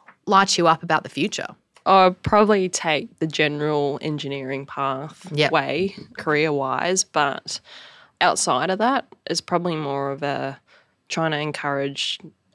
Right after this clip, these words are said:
Speaker 2: other women to come into the industry now. So that's a huge thing for me at the moment. When I first started, I didn't really notice. I thought it was just standard. To me, it was just, uh, "Oh, yeah, I'm in a male-dominated industry." It never actually occurred to me that I was in a male-dominated industry until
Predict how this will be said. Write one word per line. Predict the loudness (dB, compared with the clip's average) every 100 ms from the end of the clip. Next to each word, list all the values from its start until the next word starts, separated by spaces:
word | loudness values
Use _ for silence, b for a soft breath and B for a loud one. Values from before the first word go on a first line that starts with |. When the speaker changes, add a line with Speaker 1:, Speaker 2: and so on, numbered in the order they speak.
| 0
Speaker 2:
other | 2
women | 4 6 6 4
to | 2
come | 2 4
into | 4
the | 6 6
industry | 6 4 4 4
now. | 4 4
So | 2 2
that's | 4 2 2
a | -2
huge | -2 -2 0 0 0 -4
thing | -4 -6
for | -4
me | 0 0 0
at | -4
the | -4
moment. | -2 -2 -4 -2
When | 2
I | 2
first | 4 4 2
started, | 2 4 4 2 2
I |
didn't | 2 2
really | 2 2 2
notice. | 0 2 2 2 0 2
I | 4
thought | 6
it | 6
was | 6
just | 2 0
standard. | 2 0 -2 -10 -16 b b b -6
To | 0
me, | 2 2
it |
was | 0 -2 -2
just, | -2 -2
uh, | -4 -4 2
"Oh, | 2
yeah, | 4 0 -2 -6 B
I'm | -10 -10 -10 -16 -10
in | -6
a | -6
male-dominated | -2 -2 -2 -4 -6 -4 -4 -4
industry." | -6 -6 -4
It | 0
never | 2 2
actually | 0 -6
occurred | -6 0 0 0
to |
me | -6 -6
that | -6
I |
was | -6 -4
in | -6
a |
male-dominated | -6 -8 -8 -10 -12 _ -6 -6 -6 -10 -8
industry | -6 -4 -6 -6 -6
until | -8 -6 -8 -8